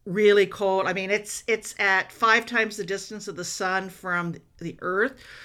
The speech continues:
So, like, the surface is, is at a-, eighty Kelvin, which I really don't translate well into Fahrenheit, but it's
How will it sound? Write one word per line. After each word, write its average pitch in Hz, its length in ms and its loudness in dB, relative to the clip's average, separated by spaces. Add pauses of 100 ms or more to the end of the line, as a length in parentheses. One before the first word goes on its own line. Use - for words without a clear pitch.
So, 202 160 -4
like, 185 220 0
the 175 80 -10
surface 214 800 -2
is, 165 800 -6 (580)
is 170 160 -8
at 170 120 -4
a-, 180 420 0
eighty 208 180 4
Kelvin, 202 640 -4
which 175 500 -10 (440)
I 160 80 -14 (160)
really 294 220 -4
don't 247 320 -2
translate 226 640 -2
well 190 340 2
into 175 240 -2
Fahrenheit, 202 720 2
but 202 120 0
it's 185 160 -8